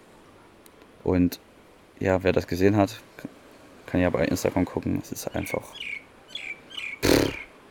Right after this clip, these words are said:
die Preise hier sind gerade unter aller Kanone, also billig ohne Ende. Wir haben ein komplettes Ressort gemietet mit fünf Häusern. Jeder hat sein eigenes Haus, jeder hat einfach sein eigenes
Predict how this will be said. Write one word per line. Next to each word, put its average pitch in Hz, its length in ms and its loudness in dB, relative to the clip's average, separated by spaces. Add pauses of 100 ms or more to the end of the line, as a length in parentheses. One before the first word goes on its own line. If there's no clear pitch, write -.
(140)
die 104 60 -4
Preise 101 340 8
hier 95 140 6
sind 92 140 0
gerade 90 380 2
unter 90 260 4
aller 87 140 2
Kanone, 85 520 0
also - 260 -6 (200)
billig 87 320 2
ohne 85 140 -2
Ende. 85 260 -2 (460)
Wir 92 100 4
haben 92 120 6
ein 90 40 4
komplettes 90 460 2
Ressort - 340 -4 (1120)
gemietet 87 540 0 (640)
mit 107 100 -6
fünf - 380 0
Häusern. 90 380 6 (1000)
Jeder 110 220 6
hat 95 140 8
sein 95 160 4
eigenes 92 420 6 (560)
Haus, 98 380 6
jeder 107 180 0
hat - 160 -2
einfach 98 160 -2
sein - 220 -6
eigenes - 360 -6